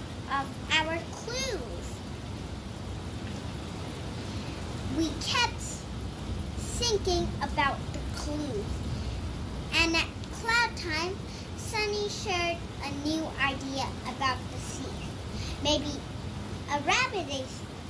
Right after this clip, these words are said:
a thief. What makes you say that? We have found carrot crumbs and rabbits love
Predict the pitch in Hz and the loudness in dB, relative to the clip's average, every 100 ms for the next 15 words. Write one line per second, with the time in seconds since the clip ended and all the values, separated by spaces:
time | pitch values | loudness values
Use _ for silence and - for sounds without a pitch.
0 | - - - - 587 571 - - - - | -6 -6 -4 4 6 6 2 -2 -6 -6
1 | - - - - - - - - 403 784 | -6 -8 -8 -6 -6 -6 -4 2 2 4
2 | 807 - 640 659 - 381 381 698 - 202 | 2 2 -2 -2 -2 2 4 4 2 0
3 | - - - - - - - - - - | -4 -4 -6 -6 -6 -8 -8 -8 -6 -6
4 | - - 262 349 453 440 370 359 349 349 | -6 -4 -2 0 0 0 4 4 4 2
5 | 339 339 - - - - - 294 285 294 | 4 4 2 -6 -8 -8 -4 -2 0 -2
6 | 285 277 277 269 269 294 370 359 302 262 | -2 0 0 0 0 2 2 2 -2 -2
7 | 254 440 453 | 2 4 4